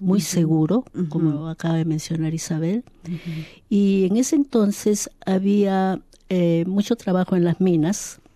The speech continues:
Speaker 1: donde había mucho hombres trabajando,
Speaker 2: Ujú.
Speaker 1: y obviamente, eh, había una falta de, de, de damas aquí en Australia en es-, en
Speaker 2: Ujú.
Speaker 1: los años setenta,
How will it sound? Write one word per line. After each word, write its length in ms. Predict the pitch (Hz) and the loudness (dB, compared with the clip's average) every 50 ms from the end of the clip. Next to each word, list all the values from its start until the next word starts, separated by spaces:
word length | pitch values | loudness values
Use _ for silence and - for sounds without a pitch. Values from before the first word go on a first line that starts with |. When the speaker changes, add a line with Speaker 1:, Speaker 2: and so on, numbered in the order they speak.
| _ _ _ _ | _ _ _ _
Speaker 1:
donde 220 | - 175 165 165 170 | -2 -2 0 0 0
había 340 | 165 175 180 175 180 175 175 110 - | 0 2 2 2 2 0 0 -2 -4
mucho 800 | - 190 185 190 185 - - - 185 180 180 180 175 175 175 180 - - _ - - _ _ _ _ | -2 -2 -2 -2 -2 -4 -6 -4 -2 0 0 0 0 -2 -4 -6 -8 -14 _ -20 -20 _ _ _ _
hombres 420 | - 196 196 180 165 165 165 156 - | -2 -2 0 0 0 0 -2 -2 -2
trabajando, 800 | - 170 160 156 160 160 - - 190 180 180 180 185 214 220 240 - | -4 -2 0 0 0 0 0 0 0 2 0 0 0 -2 -2 -2 -4
Speaker 2:
Ujú. 340 | - 208 180 190 202 180 170 | -6 -6 -4 -4 -4 0 2
Speaker 1:
y 120 | 196 196 208 | 2 4 4
obviamente, 920 | 214 233 247 233 240 233 220 220 208 196 185 - - 196 202 202 208 - - - - - - - - - - _ _ _ - | 4 2 2 2 2 2 2 4 4 2 0 0 -2 0 0 0 0 -2 -8 -16 -20 -20 -20 -20 -20 -20 -20 _ _ _ 0
eh, 180 | 202 185 185 | 2 2 4
había 400 | 180 185 190 220 247 262 262 262 | 4 2 4 4 4 4 4 4
una 280 | 262 254 262 247 240 220 | 4 4 4 4 4 2
falta 580 | 214 - - 269 302 330 240 - - 190 170 165 | 0 -2 -6 -8 -8 -8 -10 -10 -10 -10 -10 -8
de, 340 | 160 175 170 165 160 156 156 156 | -8 -6 -6 -6 -6 -6 -8 -10
de, 560 | - 175 165 160 156 156 151 143 139 135 - - | -10 -8 -8 -6 -6 -8 -10 -10 -12 -14 -16 -14
de 180 | 185 175 160 160 | -12 -12 -8 -4
damas 440 | 180 185 214 220 208 180 - - | -2 0 2 2 2 0 0 -2
aquí 340 | 160 151 - - - 175 170 165 | -4 -6 -4 -2 0 2 2 2
en 100 | 156 147 | 2 0
Australia 640 | 143 - - - - 180 175 175 165 160 160 151 | 0 -4 -6 -4 -2 0 2 2 2 2 0 0
en 120 | 151 156 | 2 2
es-, 180 | 160 175 175 170 | 2 2 2 2
en 120 | 170 170 165 | 2 2 4
Speaker 2:
Ujú. 80 | 160 | 4
Speaker 1:
los 140 | 151 151 - 180 | 2 0 0 0
años 220 | 170 165 165 151 | 0 0 0 0
setenta, 680 | - - 165 - - 196 190 175 170 160 - - 151 151 | 0 -4 -6 -4 0 0 2 2 2 0 -4 -8 -10 -10